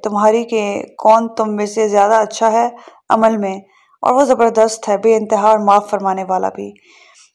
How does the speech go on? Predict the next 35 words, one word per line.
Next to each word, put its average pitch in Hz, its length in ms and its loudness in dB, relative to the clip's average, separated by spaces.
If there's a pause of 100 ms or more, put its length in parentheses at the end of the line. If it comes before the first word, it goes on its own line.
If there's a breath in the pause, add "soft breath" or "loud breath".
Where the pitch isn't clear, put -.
(100)
اس 240 260 -4
ہال 220 220 4
میں 214 260 -4 (440 soft breath)
ایسی 240 260 2
خاموشی 247 440 -2
تھی 277 140 -8
کہ 285 100 -2
سوئی 262 240 0
بھی 233 200 -4
گرتی 226 260 0
تو 226 100 -2
اس 226 140 -4
کی 220 100 -2
آواز 202 320 2
آتی۔ 202 340 -6
بے 208 160 -2
شک 214 260 -4
اللہ 220 200 4
ہر 214 200 2
چیز 214 280 -10
پر 220 120 -4
قادر 202 380 0
ہے، 202 200 -6 (340 loud breath)
وہ 214 60 -10
کن 254 240 0
کہتا 233 300 2
ہے 254 40 2
تو 262 120 -6
چیزیں 226 300 -2
ہو 214 120 2
جاتی 202 340 -2
ہیں۔ 202 220 -8 (360 soft breath)
تو 226 100 2
دشمنوں 226 500 -2
کی 240 140 -6